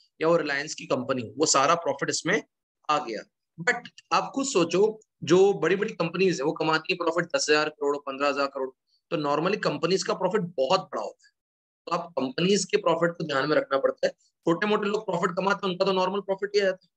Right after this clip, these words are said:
ठीक है ना? तो ये सब profit के क्या है दोस्तों, बच्चे। ये सब तुम्हारे पास अगर बात करूं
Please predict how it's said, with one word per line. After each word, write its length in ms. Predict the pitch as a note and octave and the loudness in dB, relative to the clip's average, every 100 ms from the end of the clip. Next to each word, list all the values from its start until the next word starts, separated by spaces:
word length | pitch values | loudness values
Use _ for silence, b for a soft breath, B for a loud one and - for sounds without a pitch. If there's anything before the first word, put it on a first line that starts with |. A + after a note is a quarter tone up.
| _ | _
ठीक 100 | _ - | _ -18
है 40 | |
ना? 60 | - | -18
तो 440 | - _ _ - | -18 _ _ -6
ये 80 | F3 | -2
सब 140 | A3+ | -2
profit 420 | A3+ D#3 D3 F#3 - | -2 -2 -2 -2 -4
के 60 | G3 | -2
क्या 180 | F#3 | 2
है 100 | F#3 | 2
दोस्तों, 380 | F#3 D3+ D3+ G3+ | 2 -2 -2 -4
बच्चे। 380 | F3 - _ - | -4 -8 _ -20
ये 260 | - A2 A2+ | -20 -12 -4
सब 120 | D3+ | -4
तुम्हारे 360 | D3+ C#3 C3 | -2 0 0
पास 300 | C3+ D3 D3 - | 0 0 -2 0
अगर 140 | C3 | 0
बात 300 | A#2+ A#2 A#2 - | 2 0 0 -4
करूं 180 | D3 | -4